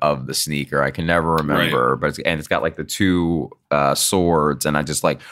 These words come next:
Speaker 1: those were, like, a grail of mine. As I'm saying this, I couldn't remember, and I was like, "Whoa, these are pretty ill," and I, like, grabbed them, and it was, like, five hundred dollars, and I was just like, "This is what?" So then Zaya came out and started doing it, so I just, like, got more into, like, the sneaker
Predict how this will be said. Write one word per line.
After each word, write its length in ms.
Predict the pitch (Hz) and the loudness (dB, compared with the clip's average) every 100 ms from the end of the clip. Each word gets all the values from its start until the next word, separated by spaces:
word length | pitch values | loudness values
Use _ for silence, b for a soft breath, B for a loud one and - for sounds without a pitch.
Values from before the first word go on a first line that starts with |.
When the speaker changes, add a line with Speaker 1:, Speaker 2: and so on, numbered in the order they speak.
| B - | B 0
Speaker 1:
those 220 | 101 101 | 2 2
were, 120 | 101 | 2
like, 280 | 95 87 - | 4 0 0
a 140 | 82 | -2
grail 480 | 76 82 87 90 87 | -2 -2 2 2 2
of 80 | 82 | 2
mine. 560 | 78 76 73 73 73 - | 2 2 0 -2 -6 -4
As 160 | 76 | -4
I'm 240 | 78 73 - | -4 -6 -6
saying 240 | - 80 | -4 -2
this, 140 | 73 - | -4 -6
I 20 | |
couldn't 200 | 82 69 | -6 -4
remember, 260 | 76 71 76 | -6 -4 -2
and 60 | |
I 40 | 85 | 0
was 100 | 92 | -2
like, 160 | 76 B B - | -4 B B -2
"Whoa, 260 | - 466 | 2 2
these 200 | 285 370 | 2 0
are 60 | 403 | -2
pretty 340 | - 392 359 - | 0 0 0 0
ill," 360 | 523 - 78 | 2 4 4
and 120 | 95 95 | 2 2
I, 60 | 82 | 0
like, 120 | 78 | -2
grabbed 380 | 80 78 76 71 | -2 0 0 -2
them, 160 | 76 73 | -6 -6
and 100 | 73 | -8
it 40 | |
was, 120 | 73 | -6
like, 140 | 78 - | -8 -8
five 380 | - - 80 - | -6 0 0 2
hundred 300 | 131 95 85 | 0 0 0
dollars, 420 | 82 80 80 90 | 2 2 0 -2
and 80 | 90 | -4
I 20 | |
was 80 | 90 | -4
just 160 | 92 110 | -4 -2
like, 260 | 107 92 104 | -2 -2 -2
"This 220 | 214 466 | 0 2
is 200 | 523 466 | 2 0
what?" 540 | 147 175 - - - - B B B | 2 2 4 2 0 -8 B B B
So 500 | - 180 151 135 98 | 0 2 4 2 0
then 240 | 135 151 139 | -2 -2 0
Zaya 260 | 127 139 | 2 2
came 280 | 135 135 113 | 0 -2 0
out 260 | 107 101 101 | 0 0 -2
and 100 | 98 | -2
started 380 | 123 123 98 95 | 0 2 0 0
doing 320 | 123 123 104 | 2 2 -2
it, 100 | - | -2
so 120 | 95 | -2
I 40 | |
just, 200 | 82 87 | -2 -2
like, 120 | 104 92 | -2 2
got 240 | 101 - | 0 0
more 380 | 92 98 104 82 | -2 0 2 0
into, 240 | 92 101 | -2 -2
like, 240 | 87 85 82 | -2 -2 -4
the 80 | |
sneaker 800 | - - 143 156 117 90 78 65 | -6 2 2 4 2 2 0 -6